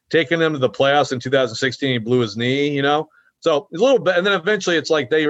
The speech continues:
they were just moving on from him. So that was better than I realized, but still, it doesn't explain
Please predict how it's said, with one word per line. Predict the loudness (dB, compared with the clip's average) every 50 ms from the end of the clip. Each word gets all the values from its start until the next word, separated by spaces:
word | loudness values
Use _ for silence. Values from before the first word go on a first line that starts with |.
| 0 2
they | 2 4
were | 4 2 2
just | 0 -4 -4
moving | -4 -2 -2 0 0
on | -2 -2 -2
from | -2 -4 -4
him. | -4 -6 -6
So | -4 -2 -2 -2 -2 -6 _ -4
that | -2 0 0 2 2
was | 0 0 0
better | -2 -2 0 2 2 2 2
than | 2 2 0
I | 0
realized, | 2 2 2 4 4 2 2 0 -4
but | -6 -6
still, | -6 -10 -6 _ 0 2 2 2 2
it | 0 0
doesn't | 0 0 0 0 -2 -2
explain | -4 -6 -10 -10 -8 -6 -6 -2 -2 0 0 0 0 -2 -4 -6 -8 -10 -14